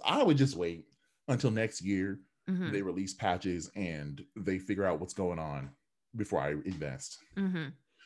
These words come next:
Speaker 1: I'm
Speaker 2: Okay.
Speaker 1: gonna just take,
Speaker 2: I'll wait.
Speaker 1: you know, do what I can.
Speaker 2: Yeah.
Speaker 1: I'm a casual gamer, so those things don't really make a huge, you know what I'm saying?
Speaker 2: Yeah.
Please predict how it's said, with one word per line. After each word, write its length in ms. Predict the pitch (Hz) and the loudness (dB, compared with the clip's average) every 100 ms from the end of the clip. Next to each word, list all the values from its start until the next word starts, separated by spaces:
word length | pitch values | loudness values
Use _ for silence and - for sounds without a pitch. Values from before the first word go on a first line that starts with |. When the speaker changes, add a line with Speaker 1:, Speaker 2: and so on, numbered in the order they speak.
| - - | -8 0
Speaker 1:
I'm 160 | 120 135 | 4 6
Speaker 2:
Okay. 80 | |
Speaker 1:
gonna 100 | 117 | 4
just 260 | 107 104 - | 2 -2 0
take, 180 | 135 165 | -2 -2
Speaker 2:
I'll 160 | 165 160 | -4 -4
wait. 160 | 139 | -4
Speaker 1:
you 60 | 120 | -6
know, 100 | 123 - - 98 | -10 -10 -8 -4
do 120 | 95 | -2
what 120 | 85 | 0
I 80 | 69 | 0
can. 360 | 82 76 65 - _ - | -2 -4 -6 -10 _ -6
Speaker 2:
Yeah. 240 | 156 147 165 _ _ _ - 123 | -2 -2 -4 _ _ _ -2 6
Speaker 1:
I'm 160 | 147 | 6
a 40 | 147 | 8
casual 340 | 127 117 120 | 6 6 4
gamer, 300 | 113 117 113 | 0 0 0
so 280 | 117 98 92 - - - - | 2 2 2 -8 -16 -12 4
those 220 | 131 135 | 6 6
things 340 | 139 127 123 107 | 4 2 2 2
don't 180 | 110 | 0
really 180 | 104 104 | 2 0
make 280 | 87 95 95 92 | 0 -2 -2 -6
a 60 | |
huge, 420 | 90 101 98 69 - - _ _ _ _ _ _ _ _ _ - - | -6 -6 -6 -8 -14 -18 _ _ _ _ _ _ _ _ _ -8 2
you 80 | 131 | 4
know 60 | |
what 60 | 131 | 4
I'm 60 | |
saying? 420 | 135 135 131 127 - - | 4 4 4 2 -2 -4
Speaker 2:
Yeah. 360 | 165 147 156 | -2 0 -2